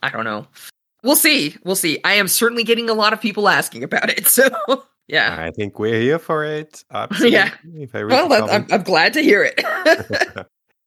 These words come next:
Speaker 2: I have another Blades question here. At what point did you realize Blades would become something as big as it is right now, basically spawning a whole new system? I mean, you, you talked about the campaign part of it, that it became really big, but what about the system? When,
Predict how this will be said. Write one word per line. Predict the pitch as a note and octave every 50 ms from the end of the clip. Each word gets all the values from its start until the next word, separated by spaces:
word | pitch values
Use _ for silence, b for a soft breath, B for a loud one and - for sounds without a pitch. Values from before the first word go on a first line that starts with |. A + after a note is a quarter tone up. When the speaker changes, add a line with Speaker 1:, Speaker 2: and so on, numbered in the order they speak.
| _ _ _ _ -
Speaker 2:
I | G#2
have | G2 A2+ D3+
another | F3+ E3 D3+ C3+ A#2
Blades | G#2+ G2 G#2 G#2+ A2+ A#2+ A#2+ -
question | - - - F#2+ E2+ D#2+ - - - F2+
here. | D#2+ D#2+ F#2 E2+ D#2+ -
At | G2 F#2 - -
what | A2 C3 C3+ C3 -
point | - A#2+ A2 G#2+ G#2
did | - G#2 -
you | - F#2+
realize | F2+ F2+ G2 G2 F#2 F#2 F#2 F2 F2 E2 - - - - - G#2 -
Blades | - F2+ F2 F2 F2 F#2 F2 - -
would | - F#2 E2+ D#2+ -
become | - F2+ - - - - F#2+ E2+ E2+ E2+ - - _ _ _ _ - -
something | - - A2 G2 F#2+ - - F#2 F2+ -
as | - F#2+ F2 -
big | - F#2 _ - A2 A2 A#2+ A#2
as | G2 F#2 F2 -
it | F2+ E2+ E2+ - _ _ -
is | G2+ G2 G2+ F2+ - -
right | F2 E2 D#2+
now, | E2+ E2+ D#2 D2+
basically | - - F#2 F2 - - - F2
spawning | - - - - F2+ F2+ F2+ F2+ F2 E2+
a | E2 D2+
whole | D#2+ F2+ F2 F2
new | E2+ E2+ D#2+ D#2
system? | - - F#2+ F2+ - - - D#2
I | D#2 E2
mean, | E2+ E2+ D#2+
you, | E2 E2+ E2
you | - G#2
talked | - - A#2 A#2+ A#2 -
about | A2+ G#2+ F#2 -
the | - -
campaign | - - F#2+ E2+ - - A#2+ B2+ C#3 C#3+
part | A2+ - - D#2 D#2 D#2 -
of | D#2+ D#2
it, | E2+ E2 D#2 -
that | - E2 D#2 -
it | - - -
became | - - - E2+ D#2+ D#2+
really | D#2 D#2+ D#2 D#2+
big, | - - D#2+ D#2 - -
but | D#2 D2+ - -
what | F#2+ G#2+ A#2
about | A#2 A2 G2 F2 -
the | - F2+
system? | D#2+ - - G#2+ - - - - D#2 D2+ D#2
When, | D#2+ F2+ F#2+ G#2 G2+